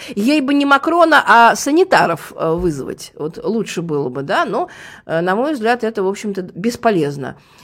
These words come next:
В Грузии столько галоперидола нет, чтобы, э, каким-то образом прекратить этот, м, бе-, без-, бесконечный шизофренический словесный поток. Я такого давно не видела и не слышала, в общем-то, из уст глав государств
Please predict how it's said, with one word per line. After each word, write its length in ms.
В 160
Грузии 380
столько 400
галоперидола 880
нет, 260
чтобы, 440
э, 200
каким-то 460
образом 300
прекратить 640
этот, 300
м, 200
бе-, 400
без-, 320
бесконечный 1400
шизофренический 920
словесный 580
поток. 500
Я 220
такого 380
давно 320
не 160
видела 320
и 80
не 100
слышала, 480
в 60
общем-то, 400
из 360
уст 280
глав 300
государств 680